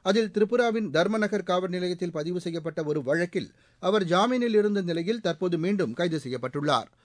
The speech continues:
ஆரம்பகட்ட விசாரணையில் கைப்பற்றப்பட்ட இந்த போதைப்பொருள் சம்பாய் அருகே உள்ள இந்தியா மியான்மர் எல்லை வழியாக சட்டவிரோதமாக கடத்தி வரப்பட்டுள்ளது தெரியவந்துள்ளது.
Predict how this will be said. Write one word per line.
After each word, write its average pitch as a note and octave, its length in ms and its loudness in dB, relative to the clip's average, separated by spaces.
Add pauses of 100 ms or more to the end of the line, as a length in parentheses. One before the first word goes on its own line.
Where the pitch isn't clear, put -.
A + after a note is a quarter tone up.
ஆரம்பகட்ட D#3 540 4
விசாரணையில் D3 640 -2 (280)
கைப்பற்றப்பட்ட A#3 600 0
இந்த G#3+ 260 0
போதைப்பொருள் G3 580 0 (400)
சம்பாய் G#3+ 480 0
அருகே G3+ 340 2
உள்ள F3+ 220 0
இந்தியா G3 380 0
மியான்மர் F#3+ 500 0
எல்லை F3 260 0
வழியாக D#3 580 -2
சட்டவிரோதமாக G#3 840 -2
கடத்தி E3+ 300 -4
வரப்பட்டுள்ளது F3+ 600 -2
தெரியவந்துள்ளது. B2+ 640 -4